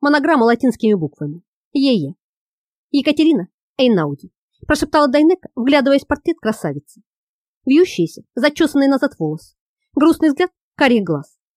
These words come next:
Несомненно, это была она. Дайнека закрыла медальон и повесила его на шею. Потом развернула письмо.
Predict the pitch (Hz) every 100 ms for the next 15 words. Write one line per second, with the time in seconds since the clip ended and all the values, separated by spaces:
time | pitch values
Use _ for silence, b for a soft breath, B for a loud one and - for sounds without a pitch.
0 | _ _ _ _ - 320 - 269 196 151
1 | 151 - 285 269 233 220 196 156 147 _
2 | _ _ _ _ - 302 339 403 - -
3 | 254 294 311 262 214 185 156 165 - 294
4 | 302 294 294 285 349 _ 254 247 - 147
5 | 151 - _ _ _ _ - 269 403 -
6 | _ _ 302 302 294 285 254 - - -
7 | 143